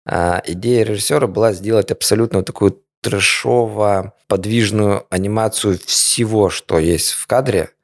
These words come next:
Тяжелющие сцены были. Э, засетаплено, заригано было все. Каждая досочка в сцене. То есть, вот, грубо говоря, персонаж, если чего-то коснулся,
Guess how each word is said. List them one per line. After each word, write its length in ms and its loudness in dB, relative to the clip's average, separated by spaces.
Тяжелющие 720 0
сцены 420 0
были. 400 0
Э, 380 -4
засетаплено, 760 0
заригано 500 0
было 280 2
все. 560 0
Каждая 380 2
досочка 600 0
в 60 -2
сцене. 380 0
То 120 -2
есть, 280 0
вот, 300 -2
грубо 420 0
говоря, 580 0
персонаж, 600 -2
если 460 2
чего-то 380 0
коснулся, 720 0